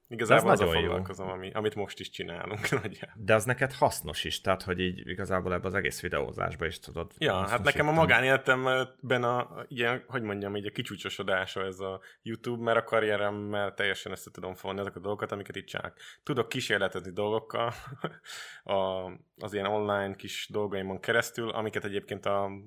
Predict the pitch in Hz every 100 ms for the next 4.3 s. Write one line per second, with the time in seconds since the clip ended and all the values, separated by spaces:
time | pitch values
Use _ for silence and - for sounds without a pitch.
0 | - - 101 92 92 95 98 92 98 98
1 | - 98 98 90 87 - - - - -
2 | - 90 95 92 - - 117 120 131 117
3 | 107 82 - 110 98 92 95 - 107 104
4 | 98 95 87